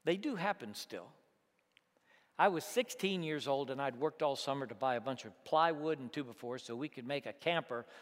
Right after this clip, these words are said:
for our sixty-one G M C Chevrolet pickup. And when I got free of work, we went to work on that camper. We made it eight feet wide. It was right at the legal limit. If you slept on the side of that camper, you were above the pavement,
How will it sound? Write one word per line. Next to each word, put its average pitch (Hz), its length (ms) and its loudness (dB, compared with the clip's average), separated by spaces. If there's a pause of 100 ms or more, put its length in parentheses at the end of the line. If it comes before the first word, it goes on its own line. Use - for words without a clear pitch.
(220)
for 135 160 2
our 120 120 0
sixty-one 139 760 -4
G 131 280 -4
M 123 160 -4
C 120 300 -8
Chevrolet 120 800 -2 (220)
pickup. - 320 -10 (1400)
And 135 200 0
when 127 140 -2
I 143 220 4
got 151 520 2
free 160 260 -2
of 117 120 -6
work, 196 360 4 (260)
we 117 200 -6 (220)
went 175 240 2
to 151 60 -4
work 165 260 4
on 156 120 2
that 143 220 -4
camper. 170 320 -2
We 139 140 -2
made 131 240 0
it 123 160 -4
eight 170 240 0
feet 208 240 -6
wide. 120 320 -2 (560)
It 127 80 -4
was 110 160 -6
right 151 240 6
at 165 140 -4
the 156 80 -2
legal 156 280 0
limit. 107 240 -6 (640)
If - 120 -10
you 151 80 -4
slept 175 320 4
on 160 100 0
the 135 80 -4
side 180 300 4
of 143 80 2
that 135 180 0
camper, 143 320 0
you 139 200 -2
were 123 140 0
above 143 380 4
the - 80 -2
pavement, 101 540 -2